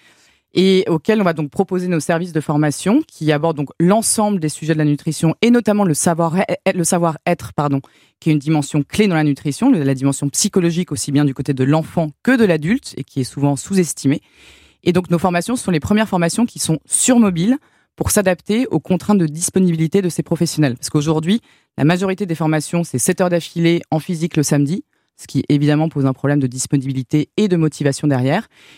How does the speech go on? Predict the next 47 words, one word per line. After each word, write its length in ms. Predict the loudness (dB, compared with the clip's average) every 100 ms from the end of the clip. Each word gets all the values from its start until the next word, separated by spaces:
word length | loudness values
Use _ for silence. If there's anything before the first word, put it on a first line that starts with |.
| -4
Et 60 | 0
donc 200 | 0 0
nous, 80 | -2
ce 60 |
qu'on 80 | 0
propose, 300 | -2 -2 -2
ce 60 | 0
sont 100 | 0
des 100 | 0
formats 280 | 0 0
courts 400 | -2 0 2 2
et 40 | 0
qui 140 | -2
permettent 340 | 0 0 -2 -8 _ _ -2
des 120 | -2
contenus, 580 | 0 -2 2 2 2 0 -2
euh, 260 | -2 -2 -2
accessibles 580 | -4 -2 -2 0 -2 0
à 100 | -2
tout 140 | -2 -2
moment, 340 | 0 2 0
sur 240 | -2 0
mesure 640 | 2 2 0 0 0 0 -2 _ _ -6
et 80 | -2
particulièrement 760 | -2 -6 -14 -4 -2 0 -2 0
engageants, 540 | 0 2 0 0 -2 -4 _ -4
notamment 280 | -2 0 0
grâce 220 | -2 -4
à 60 | -4
son 160 | -4 -4
forum 560 | -2 0 0 0 -6 -10
qui 100 | -8
permet 380 | -2 0 0 -2
des 180 | -2 -2
échanges 540 | -2 -2 0 0 -4 -6
entre 280 | -4 -2 -2
les 80 | -2
communautés 560 | 0 2 2 0 0
et 40 | 0
avec 200 | -2 -2
d'autres 340 | -4 -4 -4
experts. 300 | -4 -4 -6 -4
Donc 160 | -4 -4
c'est 200 | 0 -2 -2 _ -10
cent 180 | -4 -2
cinquante 380 | -2 -4 -2
euros 300 | 0 2 0